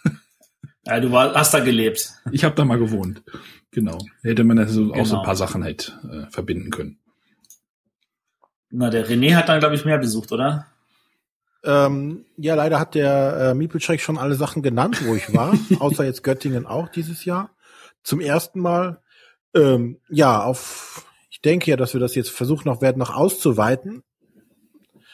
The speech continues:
Speaker 3: die, äh, Events hier zu besuchen,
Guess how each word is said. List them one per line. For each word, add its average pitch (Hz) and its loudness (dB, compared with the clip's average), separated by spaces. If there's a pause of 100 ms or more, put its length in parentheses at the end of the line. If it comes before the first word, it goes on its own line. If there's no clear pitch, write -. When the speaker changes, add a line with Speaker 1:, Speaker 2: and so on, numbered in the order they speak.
(280)
Speaker 3:
die, 143 6
äh, 139 4 (920)
Events 139 2
hier 143 -2
zu 139 -6
besuchen, 151 -2